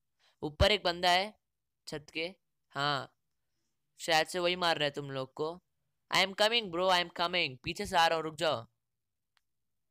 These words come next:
अरे रॉकी भाई यार क्या ही बोले अब, क्यों भाई मतलब रश करने की क्या जरूरत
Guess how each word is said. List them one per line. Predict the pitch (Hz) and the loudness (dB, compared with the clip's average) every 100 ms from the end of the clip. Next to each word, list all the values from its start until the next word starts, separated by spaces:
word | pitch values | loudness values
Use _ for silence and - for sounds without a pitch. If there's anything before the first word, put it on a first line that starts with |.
| _ _ _ _ _ _ _ _ _ _ _ _ _ - | _ _ _ _ _ _ _ _ _ _ _ _ _ 0
अरे | 139 175 185 185 | 2 6 6 6
रॉकी | 180 160 156 170 | 6 4 2 -6
भाई | 156 151 151 | -2 0 2
यार | 151 143 143 147 147 | 4 4 4 4 0
क्या | 147 143 | 0 0
ही | 147 160 | 0 -4
बोले | 147 143 139 | -4 -2 -2
अब, | 135 127 _ _ _ - - _ _ _ _ _ _ _ _ _ _ _ _ | -6 -8 _ _ _ -12 -12 _ _ _ _ _ _ _ _ _ _ _ _
क्यों | 190 220 214 | -6 -4 -2
भाई | 156 185 | 2 2
मतलब | 202 196 196 185 170 | 0 -2 0 0 0
रश | 175 | -2
करने | - 185 185 | -2 -2 -2
की | 180 | -2
क्या | 175 170 | 0 2
जरूरत | 170 165 160 | 0 -2 -4